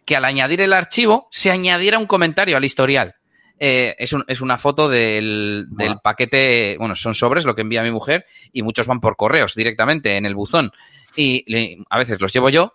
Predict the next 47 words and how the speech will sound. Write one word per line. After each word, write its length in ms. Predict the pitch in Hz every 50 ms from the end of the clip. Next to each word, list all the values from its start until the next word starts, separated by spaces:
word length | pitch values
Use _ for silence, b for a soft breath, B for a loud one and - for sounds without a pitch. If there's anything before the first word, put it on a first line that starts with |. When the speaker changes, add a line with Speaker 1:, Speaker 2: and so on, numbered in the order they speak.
| _ -
Speaker 1:
y 100 | 123 113
saco 200 | - 147 - 110
una 160 | 107 113 104
foto, 380 | - 104 98 - 147 - - _
pues 180 | - 98 101 -
para 280 | - 104 92 90 90 92
tener 300 | - 92 90 98 95 -
como 300 | - 90 90 92 90 90
registro, 440 | 95 87 - 202 - - 92 90
¿no? 140 | 139 220 269 _ b b b _
Y 160 | - 156 147
dije, 300 | 135 131 - - 95 90 -
esto 260 | - - - - 110
lo 100 | 110 110
suyo 300 | - 127 127 127 143 147
es 180 | 175 196 - B B B B B B B _ -
que 140 | 127 110 95
esté 300 | 92 - - 110 117 131
en 140 | 151 151
WooCommerce, 360 | 131 110 - 180 196 160 110 -
porque 200 | 120 110 113 110
le, 120 | 113 110
yo 100 | 110 120
le 80 | 123 123
mandaba 240 | 123 117 120 123
un 200 | 123 123 123 120
email 300 | 113 107 110 107 95 - _ _
a 80 | - 87
mi 100 | 98 104
mujer 300 | 101 90 - 95 87 -
y 80 | - 90
dije, 200 | 87 - 85 85
esto 180 | - - -
es 80 | 90 92
una 180 | 95 90 87
chapuza. 380 | - - 92 - - - - - B B B B B B B B
Y, 760 | - 180 160 151 147 139 135 131 127 127 127 123 123 120 117 -
y 80 | - 120
nada, 220 | 113 95 117 - -
pues 200 | - 101 - -
hice 180 | 110 - -
un 80 | 110 98
campo 320 | - 104 113 110 107 107
de 60 | 101 98
Advanced 280 | 98 104 107 110 117
Custom 260 | - 123 - 156 156
Fields 340 | 147 170 190 233 262 - -